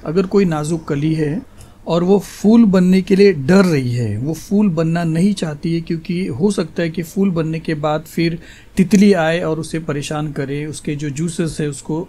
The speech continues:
सक करे और उसे परेशान करे, या वो किसी परेशानी में आ जाए। तो एक अगर फूल बनने वाली जो नाजुक कली है वो अगर डर जा रही है, तो तुम्हें क्या करना है, तुम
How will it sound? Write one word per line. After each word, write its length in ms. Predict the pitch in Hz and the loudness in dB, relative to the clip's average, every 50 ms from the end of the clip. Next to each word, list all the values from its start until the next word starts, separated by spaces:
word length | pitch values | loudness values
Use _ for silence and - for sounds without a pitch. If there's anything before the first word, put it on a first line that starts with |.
| - - | -14 -20
सक 280 | - - - 175 165 170 - - | -14 -6 -4 -4 -4 -4 -6 -6
करे 280 | 170 147 147 151 156 | -4 -4 -2 -2 -4
और 160 | 156 147 151 | -2 -4 -4
उसे 180 | 151 123 - 160 | -6 -4 -6 -6
परेशान 520 | 151 - 147 147 139 - 160 151 151 151 | -4 -4 -4 -4 -4 -4 -4 -6 -6 -4
करे, 200 | 147 151 143 151 | -4 -4 -4 -2
या 160 | 156 170 180 185 | 0 0 0 2
वो 140 | 185 190 | 2 2
किसी 300 | 185 - 196 165 - 196 | 2 2 -2 0 0 0
परेशानी 560 | 185 190 180 160 165 160 - 165 156 156 160 165 | 0 0 0 -2 -2 -2 -4 -4 -4 -2 -2 -2
में 140 | 165 165 | -2 -2
आ 200 | 170 147 139 139 | -4 -4 -6 -6
जाए। 320 | 139 131 147 127 139 180 240 - - - - - - - - - | -6 -6 -6 -6 -6 -6 -8 -10 -14 -20 -20 -20 -20 -16 -4 -2
तो 160 | 190 196 - - | -2 -2 -2 0
एक 280 | 202 190 220 233 214 - | 0 2 2 2 0 -2
अगर 380 | - - 180 165 175 185 185 | -4 -4 -4 -2 -2 -4 -4
फूल 420 | 190 - - - - 190 196 202 190 | -4 -8 -10 -2 0 2 4 4 4
बनने 360 | 160 165 151 151 156 165 165 | 2 0 0 0 0 -2 -2
वाली 300 | 156 156 151 151 165 160 | -2 -4 -4 -4 -6 -6
जो 140 | 151 165 160 | -4 -4 -4
नाजुक 400 | 151 143 143 143 151 156 151 - | -4 -4 -4 -4 -6 -6 -4 -2
कली 280 | 156 147 151 175 175 | -2 -2 0 0 0
है 120 | 175 170 175 | 0 -2 -2
वो 160 | 165 170 185 | -2 -2 -2
अगर 240 | 170 165 160 180 160 | -2 -2 -2 -4 -4
डर 280 | 139 131 170 190 196 | -4 -2 0 0 0
जा 200 | 180 151 156 135 | 0 -2 -4 -6
रही 200 | 127 123 120 113 | -6 -6 -8 -8
है, 200 | 117 113 110 104 - - - - - - - - - | -8 -8 -10 -12 -14 -18 -20 -20 -20 -20 -20 -14 -4
तो 80 | - 180 | -4 -4
तुम्हें 340 | 170 - 196 185 202 214 202 | 0 2 4 6 6 6 4
क्या 160 | 202 180 170 | 2 -2 -2
करना 280 | 156 160 151 143 160 165 | 0 -2 -2 -2 -2 -2
है, 160 | 175 170 - - | -4 -4 0 4
तुम 220 | 208 208 214 226 | 4 6 6 4